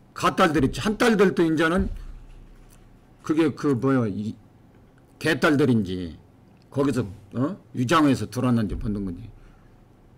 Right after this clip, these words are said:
이게 뭐, 어제 같은 경우도 그 올림픽 메달리스트 서울특별시장 오세훈 시장은 왔다면 그런데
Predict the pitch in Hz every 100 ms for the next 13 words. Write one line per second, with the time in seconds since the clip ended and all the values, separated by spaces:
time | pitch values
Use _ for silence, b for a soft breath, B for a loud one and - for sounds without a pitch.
0 | - - _ _ _ 208 233 214 208 202
1 | 135 175 208 220 220 196 190 180 160 156
2 | 131 - - - - - _ - _ _
3 | - 139 131 127 117 - 160 180 131 107
4 | 139 151 151 139 - - 123 117 110 98
5 | - b b b - 202 190 - - 196
6 | 139 131 104 113 123 240 269 - 214 190
7 | 156 135 127 98 - 202 226 175 139